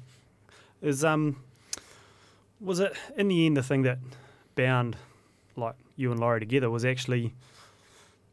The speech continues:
passion for the jersey and the willingness to improve, like, wanting to improve, like, for whatever,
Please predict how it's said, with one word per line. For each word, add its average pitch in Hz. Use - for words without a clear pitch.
passion 127
for 131
the 127
jersey 131
and 131
the 127
willingness 131
to 135
improve, 147
like, 127
wanting 135
to 135
improve, 127
like, 123
for 131
whatever, 131